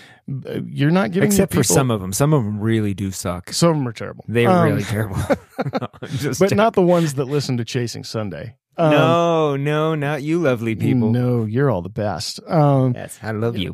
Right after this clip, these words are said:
Speaker 1: like, you're not giving your people enough time to absorb those songs and learn those songs, you know? Um, it takes time. Like, uh, I think one thing that worship leaders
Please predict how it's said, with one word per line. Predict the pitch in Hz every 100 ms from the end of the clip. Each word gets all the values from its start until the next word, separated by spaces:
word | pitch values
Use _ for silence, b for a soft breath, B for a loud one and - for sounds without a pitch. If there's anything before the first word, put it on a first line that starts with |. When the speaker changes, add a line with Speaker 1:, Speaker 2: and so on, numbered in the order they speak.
| -
Speaker 1:
like, | - 170 143 -
you're | 165 151
not | 160 175 165
giving | 160 175 170
your | 143
people | 156 143 143
enough | 135 131
time | - 127 131 113 117
to | 135
absorb | 123 117 117 117
those | 110
songs | - 123 139 113
and | 110
learn | 107 110
those | 98 92
songs, | - - - - - _ _
you | 135 113
know? | 110 113 123 - -
Um, | 131 110 110 110 - b b -
it | 127
takes | - 143 -
time. | 147 135
Like, | 139 123 - B B B B B B _ -
uh, | 185 - - -
I | 156
think | 196 202
one | 156 151 180
thing | 185 180
that | 143
worship | 131 139 147
leaders | 135 123 117 117